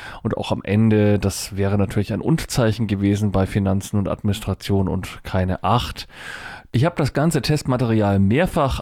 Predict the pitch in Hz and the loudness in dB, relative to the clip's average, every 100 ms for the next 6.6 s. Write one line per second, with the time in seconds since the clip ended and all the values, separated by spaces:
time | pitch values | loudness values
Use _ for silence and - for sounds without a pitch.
0 | - 110 123 113 110 104 104 - - 123 | -2 -2 2 2 2 2 2 -2 -2 0
1 | 143 127 - 113 117 110 - - - - | 2 0 0 2 2 0 -6 -14 -12 -4
2 | 113 107 104 107 - 101 - - 110 117 | -2 0 2 0 0 -2 -2 -2 0 2
3 | 123 101 104 110 - 107 107 104 101 95 | 2 2 2 0 2 2 2 2 2 0
4 | 98 98 104 104 101 98 - 107 - 120 | 0 0 0 0 0 -2 0 0 2 0
5 | - 139 98 147 170 123 - 95 95 92 | 2 0 2 0 2 -2 2 0 2 0
6 | 95 107 98 117 135 | 0 0 2 2 2